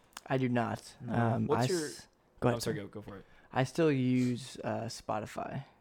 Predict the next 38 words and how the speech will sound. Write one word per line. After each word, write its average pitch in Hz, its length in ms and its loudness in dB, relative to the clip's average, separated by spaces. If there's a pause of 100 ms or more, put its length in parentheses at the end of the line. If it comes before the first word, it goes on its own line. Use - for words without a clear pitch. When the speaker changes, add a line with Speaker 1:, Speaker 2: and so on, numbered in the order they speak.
(480)
Speaker 2:
I 131 60 -2
was, 127 180 0
I 110 40 -2
was 127 100 2
about 143 160 4
to 123 80 -4
ask 117 300 -2
what 113 180 -6
your 101 160 -6
preferred 107 800 -2 (160)
<coughs> - 140 -18
music 117 420 -4
listening 104 380 -8 (200)
is. - 180 -14
Speaker 1:
I 139 120 6
only 175 260 10
do 135 360 6
that 147 220 6
because 131 400 0
my 123 200 0
family, 143 840 0 (400)
uh, 104 380 -2
we 123 220 -2 (320)
just - 240 -4
use 123 140 0
the - 40 -8
premium. 123 540 6
Speaker 2:
Just 113 160 -8
share 107 80 -6
the - 80 0
Speaker 1:
Um, 127 80 4
Speaker 2:
premium, 104 240 2
Speaker 1:
I've 123 140 4
Speaker 2:
yeah. - 20 -2
Speaker 1:
just 131 160 2
always 135 280 12
used 143 260 4
it. 151 180 4